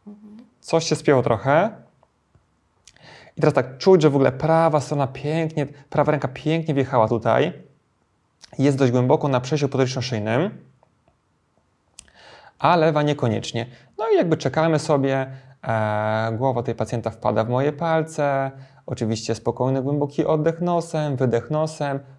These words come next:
Speaker 2: Mogę sobie dorzucić delikatne techniki oscylacji. I poczekam,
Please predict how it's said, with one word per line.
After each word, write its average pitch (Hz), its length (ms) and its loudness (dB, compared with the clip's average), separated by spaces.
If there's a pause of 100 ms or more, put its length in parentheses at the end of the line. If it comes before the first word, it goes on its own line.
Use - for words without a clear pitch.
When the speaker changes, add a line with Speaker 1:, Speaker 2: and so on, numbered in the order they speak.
(120)
Speaker 2:
Mogę 170 420 2
sobie 143 180 -2
dorzucić 135 360 2
delikatne 131 600 0
techniki 139 400 -6
oscylacji. 127 840 -4 (1400)
I 277 140 -6
poczekam, 151 340 0